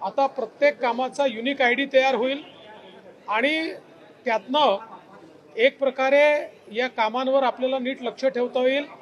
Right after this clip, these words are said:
वेगवेगळ्या डिपार्टमेंटचं कोऑर्डिनेशन देखील करता येईल आणि त्यासोबत जी पीएम गतिशक्ती योजना आहे, त्या गतिशक्ती योजनेच्या प्लॅटफॉर्मवर ही सगळी कामं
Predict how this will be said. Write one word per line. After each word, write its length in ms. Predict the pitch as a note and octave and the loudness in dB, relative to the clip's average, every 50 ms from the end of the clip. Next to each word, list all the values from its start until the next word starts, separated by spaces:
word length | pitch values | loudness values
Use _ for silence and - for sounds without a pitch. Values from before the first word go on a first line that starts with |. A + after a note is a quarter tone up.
| - - - - - - - - - - - - - | -20 -20 -20 -20 -20 -20 -20 -20 -20 -20 -14 -6 -4
वेगवेगळ्या 380 | A3 A3+ G3+ B3 B3+ A#3+ C#4 | -2 -2 0 -2 2 2 2
डिपार्टमेंटचं 680 | C4+ B3+ A#3+ - C4 C4 B3 B3 C4 C4+ B3 - - C#4 | 2 2 0 -2 -4 -4 -4 -4 -8 -8 -8 -6 -6 -6
कोऑर्डिनेशन 560 | C4+ - A3+ G#3+ G#3 A3 B3+ B3+ - C#4 C4+ | -4 -2 -2 -2 -2 -2 -4 -4 -4 -4 -2
देखील 260 | B3 B3 - C#4 C#4+ | -2 -2 -2 -2 -6
करता 340 | C4 - C4+ B3 A#3+ C4+ C4 | -4 -2 -4 -2 -2 -2 -2
येईल 240 | C4 C4 C4+ D4 D4 - - - - - - - - - - - - | -2 -2 -4 -6 -6 -10 -20 -20 -20 -20 -16 -16 -16 -16 -16 -14 -6
आणि 120 | - A#3 C4+ | -4 -4 -2
त्यासोबत 580 | C4 C#4 C#4 C#4+ C#4 - D#4 D4+ D4 C#4+ A#3 - - - - - - - - - _ _ - D#3+ D3+ | 2 4 4 4 4 2 0 4 6 6 4 4 0 -6 -20 -20 -20 -20 -20 -20 _ _ -20 -10 -8
जी 120 | B3 C#4+ | -8 -8
पीएम 420 | - - - A#3+ B3 C4+ D4 C#4+ | -8 -6 -4 0 0 2 0 2
गतिशक्ती 580 | C4 B3 A#3 - C#4 A#3 B3 C4+ C4 - C#4+ C#4 | 0 -2 -2 -2 -4 -2 -2 -2 -4 -4 -6 -2
योजना 340 | C#4 B3+ A#3+ G#3+ C4 C4 C4+ | 0 0 0 0 0 2 2
आहे, 260 | C4 A3+ A3 A#3 G#3 F3 F#3 - - - - _ _ _ _ _ _ - | 2 4 2 0 -2 -2 -4 -12 -20 -20 -20 _ _ _ _ _ _ -2
त्या 120 | C4 C#4 | -2 -2
गतिशक्ती 760 | C4 G#3 A3+ A3 - D4+ C#4+ - C#4 C4 A3 - - D4 C#4+ | -2 -4 -8 -6 -6 -8 -6 -4 -4 -6 -6 -6 -10 -8 -4
योजनेच्या 600 | C#4 B3 A3+ A3 - B3+ B3+ C4+ B3+ - C#4+ C#4+ | -2 -2 -2 -2 -2 -2 -2 -2 -2 -2 0 -2
प्लॅटफॉर्मवर 720 | C#4+ C#4+ C#4 B3 A#3+ A3+ A#3+ - C4+ C#4 C4+ B3+ D4 D4 | -2 0 0 0 0 0 0 -2 -2 -2 0 2 0 2
ही 120 | C4 C#4 C4+ | 2 0 -4
सगळी 260 | - C4 A3 B3+ C#4 | -6 -8 -6 -6 -6
कामं 360 | - - A#3 A#3 A#3+ C4+ C#4+ | -4 -2 -4 -2 0 0 0